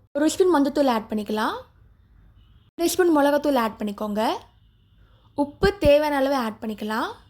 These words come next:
இப்போ வேக வைக்க போறோம். அதுக்கு தண்ணி ஆட் பண்ணலாம். ரெண்டு டம்ளர் தண்ணி ஆட் பண்ணிக்கோங்க. ரொம்ப தண்ணி வேண்டாம். சீக்கிரமாவே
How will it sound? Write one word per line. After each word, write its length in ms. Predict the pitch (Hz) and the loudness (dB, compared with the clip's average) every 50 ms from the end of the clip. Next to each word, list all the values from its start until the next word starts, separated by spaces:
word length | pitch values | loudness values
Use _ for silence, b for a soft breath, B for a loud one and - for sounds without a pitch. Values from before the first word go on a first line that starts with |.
| _ _ _ _ _ _ _ _ _ _ _ _ _ _ _ _ _ _ _ _ _ _ _ - 254 | _ _ _ _ _ _ _ _ _ _ _ _ _ _ _ _ _ _ _ _ _ _ _ -6 -2
இப்போ 120 | 254 339 311 294 302 | 2 2 4 6 6
வேக 120 | 320 349 349 320 | 6 6 4 0
வைக்க 160 | 285 - 247 233 - | 0 -2 -4 -6 -4
போறோம். 260 | 220 220 240 320 381 330 | -4 -4 -2 -4 -2 -4
அதுக்கு 200 | 277 254 277 302 - 277 | -4 -4 -6 -6 -6 -4
தண்ணி 200 | 254 254 262 285 277 240 | -2 -2 0 0 -2 -2
ஆட் 180 | 220 208 202 - 226 | -4 -6 -8 -8 -8
பண்ணலாம். 360 | 214 208 208 214 233 320 453 523 - _ _ b b b b b b b b b 254 | -8 -6 -4 -4 -4 -4 -4 -8 -12 _ _ b b b b b b b b b -2
ரெண்டு 160 | 285 320 359 370 359 | 0 2 2 2 2
டம்ளர் 260 | 330 330 349 - 294 | 2 0 0 0 0
தண்ணி 160 | 262 262 269 262 233 | 0 0 0 0 -2
ஆட் 160 | 220 202 - | -4 -6 -6
பண்ணிக்கோங்க. 440 | 220 214 214 - 208 208 214 214 220 269 359 494 - - - _ _ _ _ _ _ - | -8 -8 -8 -6 -8 -6 -4 -2 -2 -2 -2 -4 -8 -14 -20 _ _ _ _ _ _ -2
ரொம்ப 140 | 269 277 320 311 302 | 0 0 0 0 0
தண்ணி 160 | 269 262 262 254 226 | 0 0 0 0 -2
வேண்டாம். 380 | 208 208 214 208 214 240 320 415 508 - _ _ _ _ _ _ _ _ _ _ _ _ _ _ _ _ _ _ _ _ _ _ - - | -2 -4 -4 -4 -2 -4 -4 -6 -8 -14 _ _ _ _ _ _ _ _ _ _ _ _ _ _ _ _ _ _ _ _ _ _ -4 0
சீக்கிரமாவே 540 | 370 370 370 - 370 359 339 339 320 330 | 0 2 2 2 0 0 2 2 2 0